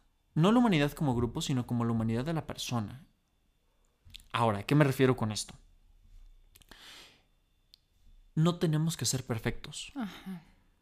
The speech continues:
Speaker 1: Tú no tienes que ser perfecto, perfecta. Y el otro no tiene que ser perfecto, perfecta. Entonces, empieza a identificar que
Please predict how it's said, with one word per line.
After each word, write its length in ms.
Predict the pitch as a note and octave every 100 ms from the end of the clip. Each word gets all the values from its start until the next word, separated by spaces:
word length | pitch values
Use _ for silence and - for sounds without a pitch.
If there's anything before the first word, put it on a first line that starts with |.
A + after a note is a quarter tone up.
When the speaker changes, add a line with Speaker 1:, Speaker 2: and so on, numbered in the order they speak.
| _ _ -
Speaker 1:
Tú 160 | A3+ A#3
no 200 | F#3+ -
tienes 260 | A2+ A2+
que 120 | -
ser 140 | A#2 -
perfecto, 580 | - - - - - C#3+
perfecta. 580 | A#2+ - - - - E3+ _ _ _ _ _ - - -
Y 140 | F#3+
el 160 | F#3 E3+
otro 540 | G3 A3 G3+ B2+ A#2 -
no 180 | C#3
tiene 240 | C3+ D#3+ E3+
que 100 | C3+
ser 200 | B2+ B2
perfecto, 520 | A#2+ A2+ A2+ - -
perfecta. 480 | - C3+ E3+ D#3 - - _ _ - - -
Entonces, 560 | D3+ F#3 G3+ F#3+ - - - - _ _ _ -
empieza 520 | E3 D#3+ G#3 G3+ A#3+
a 40 |
identificar 800 | A#3+ G#3+ C#3+ B2+ A#2 A#2 A#2 A2 - - _ _ -
que 260 | D#3+ -